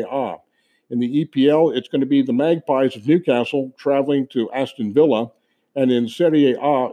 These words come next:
S P A L is gonna host Genoa. Those are the only two games for the week in league action.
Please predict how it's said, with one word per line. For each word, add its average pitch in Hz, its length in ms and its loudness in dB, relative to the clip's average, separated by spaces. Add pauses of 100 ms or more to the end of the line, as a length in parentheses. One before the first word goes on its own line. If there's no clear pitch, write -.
S 160 200 -2
P 156 200 -2
A 135 220 2
L 120 280 0
is 113 120 -10
gonna 127 200 -4
host 120 380 -4 (140)
Genoa. 107 500 -2
Those 117 240 -2
are 117 40 -4
the 104 100 -4
only 156 260 2
two 156 200 -8
games 127 480 0 (380)
for 170 140 0
the 147 80 2
week 135 300 2
in 127 220 -4
league 120 220 0
action. 120 560 -6